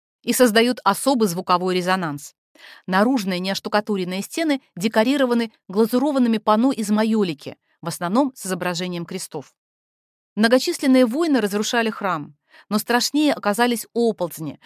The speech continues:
в тысяча восемьсот пятьдесят третьем, тысяча восемьсот шестьдесят четвертом,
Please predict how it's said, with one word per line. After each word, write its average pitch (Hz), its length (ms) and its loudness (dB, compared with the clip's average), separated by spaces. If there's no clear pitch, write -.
в - 80 -20
тысяча 220 240 0
восемьсот 208 400 -4
пятьдесят 202 400 -6
третьем, 247 440 -2
тысяча 226 240 -2
восемьсот 214 420 -4
шестьдесят 190 360 -4
четвертом, 220 600 -4